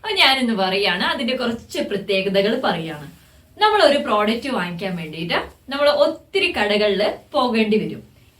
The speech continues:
എന്നാൽ ഞങ്ങൾ വുമൺ സംരംഭക എന്നുള്ള ഇതിൽ ജോയിൻ ചെയ്തിട്ടുണ്ടെങ്കിൽ നിങ്ങൾക്ക് എല്ലാ പ്രോഡക്റ്റും, അതും നല്ല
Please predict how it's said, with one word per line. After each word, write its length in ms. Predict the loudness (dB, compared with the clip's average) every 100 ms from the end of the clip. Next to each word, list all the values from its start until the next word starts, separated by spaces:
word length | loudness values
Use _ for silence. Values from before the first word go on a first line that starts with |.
| -6 -4
എന്നാൽ 360 | -2 0 -2 -4 -12 _ _ -2
ഞങ്ങൾ 220 | 2 4 2 2
വുമൺ 240 | 0 -2 -4 -2
സംരംഭക 640 | -2 0 0 0 0 0 2 2 2 -2
എന്നുള്ള 380 | 0 -2 -2 -2 -2 -6 _ _ _ -6
ഇതിൽ 160 | 0 2 4
ജോയിൻ 280 | 4 4 2 0
ചെയ്തിട്ടുണ്ടെങ്കിൽ 760 | 0 0 -2 -4 -6 -8 -4 -2 -4 -14 _ -4
നിങ്ങൾക്ക് 480 | -2 0 0 0 -2 -4 -8 -6 -2
എല്ലാ 320 | 4 6 6 2 2
പ്രോഡക്റ്റും, 600 | 2 2 0 -2 -2 -2 -6 _ _ -6
അതും 240 | -4 -2 -4 -10 -4
നല്ല 240 | -2 0